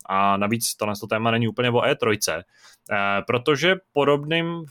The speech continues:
podobný změny se týkají Gamescomu. Ten, na něm jsem byl v roce dva tisíce devatenáct a od té doby samozřejmě další ročníky z pochopitelných důvodů neproběhly. Eh,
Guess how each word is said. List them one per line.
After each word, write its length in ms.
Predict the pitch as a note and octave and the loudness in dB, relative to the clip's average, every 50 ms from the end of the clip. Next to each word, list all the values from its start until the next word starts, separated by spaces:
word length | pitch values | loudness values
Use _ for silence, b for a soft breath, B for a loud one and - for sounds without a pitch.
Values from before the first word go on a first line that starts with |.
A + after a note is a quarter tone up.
| - | -4
podobný 500 | - D3+ C#3+ C3+ C#3 C#3 D3+ D#3+ E3 D#3+ | -2 0 2 2 0 0 -2 -4 -4 -4
změny 580 | C#3+ B2+ C3+ C3+ C3+ C3+ C3+ C#3+ D3 D3+ D#3+ D#3+ D3+ | -4 -4 -2 0 0 2 2 2 0 0 -2 -4 -4
se 140 | - D3+ C3 | -6 -6 -6
týkají 400 | - D3 C3+ - D3+ D#3 D#3 D#3 | -6 -6 -2 0 0 0 0 0
Gamescomu. 540 | C#3+ C3 A#2+ A#2 A2+ - - - B2+ G2 D#2+ - _ _ _ _ | 0 0 0 0 0 -2 -2 -2 -2 -2 -4 -8 _ _ _ _
Ten, 420 | - A2+ A#2 B2+ C3+ C#3 C3+ A#2 A2+ | -4 -2 0 0 0 -2 -4 -2 -2
na 100 | B2 C3 | -2 0
něm 160 | D3 D#3 D#3 | 0 -2 -2
jsem 200 | - G3 F3+ D3+ | -2 -2 0 2
byl 260 | A#2+ G#2+ G2+ G#2+ A2+ | 2 2 2 2 0
v 80 | B2+ A#2 | 0 -2
roce 200 | A2+ G#2+ - A2+ | -4 -2 -2 -2
dva 140 | G#2 G#2 G#2 | -2 -2 -4
tisíce 720 | G2+ G#2 G#2+ A2 G#2+ - - A#2 A2+ G2 F2 E2 D2+ C#2+ C#2 C#2 D2 D2+ - | -6 -8 -10 -8 -6 -4 -2 0 0 0 0 0 -2 -4 -8 -14 -20 -10 -6
devatenáct 800 | F2 E2+ E2 E2 E2 - F#2 F2+ F2+ E2 E2+ G2+ C3+ - - - - B B B B B B B B B _ _ A2 | -6 -4 -4 -4 -4 -4 -4 -2 0 0 0 0 -2 -4 -8 -12 -14 B B B B B B B B B _ _ 0
a 460 | G#2+ G#2 G#2+ G#2+ G#2+ G#2+ G#2+ A2+ - | 2 4 4 4 4 4 4 2 2
od 60 | A#2+ | 0
té 160 | G#2+ - C#3 C3+ | 0 2 2 4
doby 200 | C#3 C#3+ C#3+ C#3 | 4 4 4 2
samozřejmě 360 | - C#3 C3 A#2+ C3+ C#3 C3+ | 2 0 0 0 2 2 2
další 500 | B2+ C3 B2+ B2 - C#3+ C#3+ B2+ A#2 A#2 - - | 2 0 0 -2 -4 -4 -4 -4 -6 -6 -4 -2
ročníky 500 | A#2 A2+ - - B2 A#2+ A#2+ B2+ B2+ A2+ | -2 -2 0 0 -2 0 0 2 0 0
z 140 | - - - - - | 0 -2 -6 -8 -10
pochopitelných 580 | G#2+ - - A#2 A#2+ A#2 - A#2+ A#2+ B2+ A#2 | -8 -6 -4 -2 -2 -2 0 0 0 0 0
důvodů 280 | A2+ A#2 A2 B2 C#3+ D3 | 0 0 0 0 2 0
neproběhly. 720 | B2+ G#2+ - - A2 G2+ F#2 G#2+ G2+ G2 G#2 F2+ E2 E2 - - _ _ | 0 -2 0 0 0 2 2 2 2 2 0 0 0 -2 -4 -10 _ _
Eh, 40 | - | -6